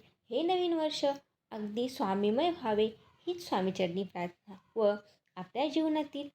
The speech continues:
आपल्या आयुष्यातील सर्व अडचणी आणि अडथळे स्वामींच्या कृपेने, स्वामींच्या आशीर्वादाने व्यवस्थितरित्या आपले आयुष्य सुरळीतपणे चालावे, हीच स्वामींचरणी प्रार्थना करून या व्हिडिओला सुरुवात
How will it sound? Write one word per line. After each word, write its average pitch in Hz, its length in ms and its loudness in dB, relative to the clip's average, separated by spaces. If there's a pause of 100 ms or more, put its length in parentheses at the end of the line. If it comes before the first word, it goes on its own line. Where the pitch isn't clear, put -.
आपल्या 220 320 -4
आयुष्यातील 302 580 -2 (440)
सर्व 339 200 0
अडचणी 247 480 0 (240)
आणि 330 300 0
अडथळे 214 400 -2 (340)
स्वामींच्या 208 500 2
कृपेने, 254 500 -2
स्वामींच्या 190 600 0
आशीर्वादाने 277 680 2 (840)
व्यवस्थितरित्या 277 920 0 (360)
आपले 190 280 -2
आयुष्य 269 560 2
सुरळीतपणे 294 640 0
चालावे, 240 440 4 (360)
हीच 330 220 -12
स्वामींचरणी 214 560 0
प्रार्थना 208 400 -4
करून 220 300 -2 (340)
या 370 120 0
व्हिडिओला 233 440 0
सुरुवात 233 360 0